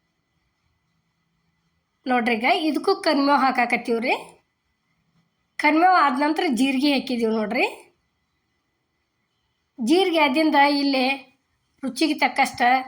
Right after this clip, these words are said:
ಉಪ್ಪು ಹಾಕಿದೀವಿ ರೀ. ನೋಡ್ರಿ ಇದು ಉಪ್ಪು ಆದಿಂದ ಸಕ್ರೆ ಹಾಕಾಕತ್ತೀವಿ ನೋಡ್ರಿ.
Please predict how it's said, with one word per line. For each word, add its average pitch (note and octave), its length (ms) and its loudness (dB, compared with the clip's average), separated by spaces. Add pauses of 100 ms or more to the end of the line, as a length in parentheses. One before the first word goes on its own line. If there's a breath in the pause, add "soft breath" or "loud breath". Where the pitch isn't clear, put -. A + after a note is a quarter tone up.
(1040)
ಉಪ್ಪು C#4 260 -4
ಹಾಕಿದೀವಿ A#3 460 0
ರೀ. D4 120 0 (4000)
ನೋಡ್ರಿ A3+ 320 -2
ಇದು D#4 120 0 (380)
ಉಪ್ಪು G4+ 260 0
ಆದಿಂದ D4+ 320 0 (240)
ಸಕ್ರೆ D4+ 360 0
ಹಾಕಾಕತ್ತೀವಿ C4 520 -2
ನೋಡ್ರಿ. A3+ 260 -4